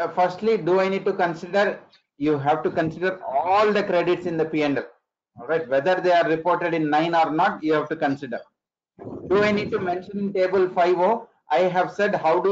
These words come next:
you choose between five O and five R? I have given the governing principles. And if you are reporting anything under five O,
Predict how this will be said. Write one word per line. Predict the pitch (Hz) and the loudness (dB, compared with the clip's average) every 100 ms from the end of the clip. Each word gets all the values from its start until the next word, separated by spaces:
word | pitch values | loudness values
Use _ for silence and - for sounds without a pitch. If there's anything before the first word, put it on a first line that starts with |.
| 196 | -2
you | - | -6
choose | 202 190 | -2 0
between | 160 180 185 175 | 0 -2 -2 -6
five | - 160 175 | -2 0 2
O | 175 160 175 | 0 0 2
and | 175 156 | 0 -2
five | - 160 175 | -2 -2 -2
R? | 147 160 185 160 | -2 0 0 0
I | 156 | 0
have | 160 151 | 0 -4
given | 143 165 | -6 -6
the | 175 | -6
governing | 135 143 151 160 156 | -2 2 2 0 -2
principles. | 151 139 _ 127 117 _ _ - - - - - - | -4 -8 _ -20 -20 _ _ -20 -20 -16 -12 -12 -4
And | 175 196 | 0 2
if | 190 | 0
you | 202 | 0
are | 190 | -2
reporting | 175 175 214 208 208 | -2 0 0 0 0
anything | 175 196 208 214 | 2 0 0 0
under | 202 185 - | 2 2 2
five | 170 170 | 2 4
O, | 165 208 - | 2 0 -2